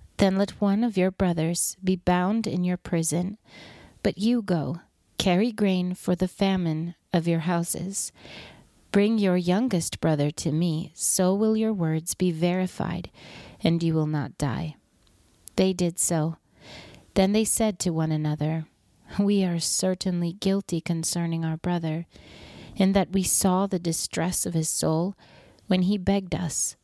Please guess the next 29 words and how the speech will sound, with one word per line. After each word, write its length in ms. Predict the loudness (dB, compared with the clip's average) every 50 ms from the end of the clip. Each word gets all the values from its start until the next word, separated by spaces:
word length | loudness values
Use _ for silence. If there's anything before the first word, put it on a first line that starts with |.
| _ _ _ _
and 160 | 0 0 2
we 140 | 2 2 2
would 200 | 2 0 0 0
not 280 | 0 0 -2 -2 -2 -2
listen. 500 | -2 -2 0 -2 -2 -2 -2 -4 -6 -8 -12 _ _ _ _ _ _ -20 _ _ -20 -20 -20 -20 -20 -14 -6 0
Therefore 560 | 2 4 4 4 4 2 0 0 2 2 2
this 240 | 2 0 -2 -2 0
distress 600 | 0 -2 -2 -2 -2 0 0 0 0 0 0 0
has 180 | 0 -2 -2
come 280 | -2 -2 -2 0 0 2
upon 360 | 0 0 -2 -2 -2 0 0
us." 380 | -2 -4 -4 -6 -8 -8 -10 -12 _ _ _ _ -20 -20 -20 -20 -20 -20 -18 -20 -20 -20 -4 0
And 180 | 0 2 2 2
Reuven 600 | 2 2 2 2 2 2 2 2 2 2 0 -2 0
answered 460 | 0 0 0 0 -2 -2 -2 0 0
them, 200 | 0 0 0 0
saying, 500 | -2 0 0 0 0 0 0 -2 -6 -8 _ _ _ _ _ -20 -20 -20 -20 -20 -20 -20 -20 -20 -10 0
"Did 180 | 2 2 4 4
I 140 | 4 2 2
not 300 | 2 0 0 -2 -4 -8
tell 320 | -4 0 2 4 4 4
you, 280 | 2 2 0 0 0 -2
saying, 540 | -2 0 2 2 2 2 2 0 -2 -6 -8 _ -20 -20 -20 -20 -20 -20 -12 _
'Do 140 | 2 2 4
not 260 | 4 2 2 0 0
sin 380 | -2 0 2 2 2 2 0 0
against 400 | -2 0 0 0 0 0 -2 -4
the 80 | -4
child,' 600 | -4 -2 0 0 2 2 2 2 0 -2 -4 -8